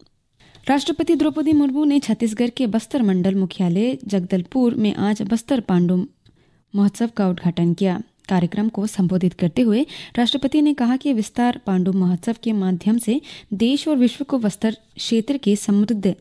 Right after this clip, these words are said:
जनजातीय संस्कृति की झलक मिलती है। सूचना और प्रसारण राज्य मंत्री एल मुरुगन ने कहा है कि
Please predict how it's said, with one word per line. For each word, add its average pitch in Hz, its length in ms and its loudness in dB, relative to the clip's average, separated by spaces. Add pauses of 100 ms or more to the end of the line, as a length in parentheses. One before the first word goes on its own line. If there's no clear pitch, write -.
जनजातीय 185 540 0
संस्कृति 190 480 -4
की 196 200 -2
झलक 175 280 0 (160)
मिलती 180 320 0
है। 190 260 0 (1400)
सूचना 277 340 0
और 330 60 2
प्रसारण 294 520 0 (340)
राज्य 233 220 0
मंत्री 277 420 2
एल 208 180 2
मुरुगन 196 360 2
ने 240 140 -2
कहा 196 240 0
है 190 200 0
कि 240 260 -2